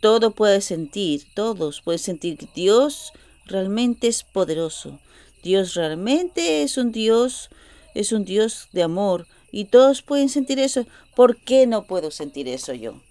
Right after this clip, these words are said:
Porque tú no tienes una mente vacía. Tú tienes que tener un, tienes que vaciar tu corazón, vaciar tu mente. Entonces Dios tiene espacio para entrar en ti.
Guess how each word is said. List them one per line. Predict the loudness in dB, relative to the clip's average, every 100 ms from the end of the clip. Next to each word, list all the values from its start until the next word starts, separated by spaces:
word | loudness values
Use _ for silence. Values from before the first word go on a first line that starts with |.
| _ _ _ -4
Porque | -4 -2 -4 -4
tú | -4 -6 -6 _ -4
no | -4
tienes | -2 -2 0 -2
una | -4 -6
mente | -6 -6 -4
vacía. | -4 -6 -6 -6 -8 _ _ _ _ -6
Tú | -6
tienes | -4 2 4 4 0 -2
que | 0
tener | 0 0 0 -2 _ -20 -8
un, | 0 2 4 0 -6 -10 -2
tienes | 2 2 2
que | 0 0 _ 4
vaciar | 4 4 4 4 4 2 _ _ -8
tu | -2
corazón, | 0 2 0 0
vaciar | 0 -2 0 0
tu | 2 0
mente. | 2 2 2
Entonces | 4 2 2 -2
Dios | 2 0 0
tiene | -2 0
espacio | 0 -2 -4 -2 0
para | 2 2
entrar | 0 2 4
en | 4 2
ti. | 0 0 0